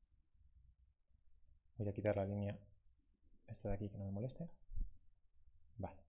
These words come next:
ahí más o menos. Y de esta manera lo que queremos hacer es recortar esta parte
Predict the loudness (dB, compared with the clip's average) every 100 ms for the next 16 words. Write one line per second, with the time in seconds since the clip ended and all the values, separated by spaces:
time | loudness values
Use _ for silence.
0 | -10 -6 -4 -4 -2 0 0 -4 -14 -20
1 | -20 -20 _ -20 -20 -20 -20 -4 4 6
2 | 8 6 6 6 6 6 6 6 6 4
3 | 4 4 4 6 6 6 4 6 4 2
4 | -4